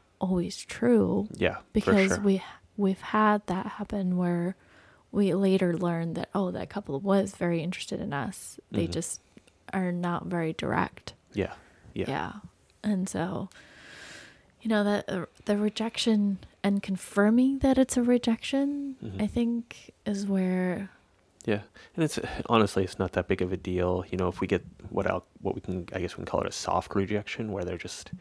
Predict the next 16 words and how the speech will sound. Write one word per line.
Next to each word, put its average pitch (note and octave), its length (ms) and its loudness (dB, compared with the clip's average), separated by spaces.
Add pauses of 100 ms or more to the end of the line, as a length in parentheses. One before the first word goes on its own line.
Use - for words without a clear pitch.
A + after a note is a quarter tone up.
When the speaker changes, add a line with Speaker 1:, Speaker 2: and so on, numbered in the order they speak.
(560)
Speaker 2:
they G2 100 -2
just F2+ 180 -4
don't F2 140 -2
seem F#2 160 -2
that F2 140 -2
interested, A#2 420 -2
then C#3 120 -4
you C3+ 80 -6
just C3+ 160 -8
move A2+ 140 -2
on G#2 100 0
to - 100 -14
the A#2 80 -10
next A#2 200 -10
couple. A#2+ 440 -4
And A#2+ 160 -12